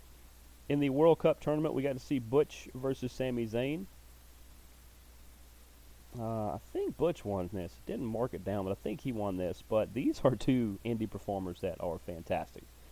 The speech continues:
Butch is a future star for the W W E, and Sami Zayn probably is the most entertaining, most complete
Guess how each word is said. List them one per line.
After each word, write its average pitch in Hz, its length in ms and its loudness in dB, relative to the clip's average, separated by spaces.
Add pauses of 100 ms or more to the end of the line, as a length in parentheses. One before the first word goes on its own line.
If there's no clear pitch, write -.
(300)
Butch 131 540 6
is 107 720 2 (100)
a 98 400 2 (140)
future 120 680 0 (540)
star 117 640 4 (1200)
for 117 80 -4
the 117 80 0
W 120 240 4
W 113 220 2
E, 123 160 0
and 101 140 0
Sami 113 360 0
Zayn 113 400 0
probably 117 480 2
is 107 120 -2
the 107 120 -4
most 107 400 0
entertaining, 110 600 -2
most 107 300 -4
complete 113 640 -6